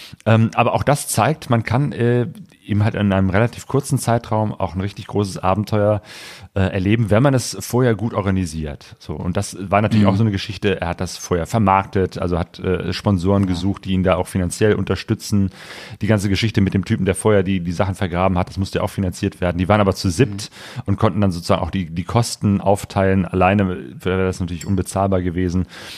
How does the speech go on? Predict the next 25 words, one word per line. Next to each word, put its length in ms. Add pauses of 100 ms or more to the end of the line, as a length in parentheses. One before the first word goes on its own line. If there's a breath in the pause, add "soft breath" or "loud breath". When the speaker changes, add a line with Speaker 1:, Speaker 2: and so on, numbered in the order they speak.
(180 loud breath)
Speaker 1:
Aber 260
auf 100
diese 240
Art 160
und 100
Weise, 480
dadurch, 240
dass 140
er 80
viele 180
Connections 580
hat, 140
viel 220
organisiert 640
und 40
das 140
Ganze 240
auch 140
medial 400
vermarktet 500
Speaker 2:
Ja, 60
Speaker 1:
hat, 100
Speaker 2:
ja, 160
ja, 160 (140)
ja. 80